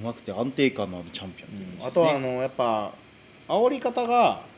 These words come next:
Speaker 2: もういやらしいよね。
Speaker 1: <laughs> そうですね。
Speaker 2: なんか、「嫌われてんなこいつ」っていう煽り方してくるやん。
Speaker 1: はい。
Speaker 2: この間のマロさんから勝った時とかも。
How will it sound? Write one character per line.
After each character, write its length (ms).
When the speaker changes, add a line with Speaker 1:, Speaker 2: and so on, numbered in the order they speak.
Speaker 2:
も 80
う 20
い 60
や 100
ら 140
し 160
い 20
よ 140
ね。 100
Speaker 1:
<laughs> 1000
そ 180
う 20
で 80
す 80
ね。 100
Speaker 2:
な 80
ん 60
か、 40
「嫌 220
わ 140
れ 100
て 160
ん 160
な 160
こ 180
い 60
つ」 160
っ 20
て 180
い 100
う 160
煽 180
り 80
方 200
し 60
て 60
く 100
る 80
や 80
ん。 20
Speaker 1:
は 60
い。 40
Speaker 2:
こ 40
の 80
間 200
の 120
マ 140
ロ 80
さ 160
ん 80
か 80
ら 60
勝 140
っ 40
た 80
時 160
と 60
か 80
も。 60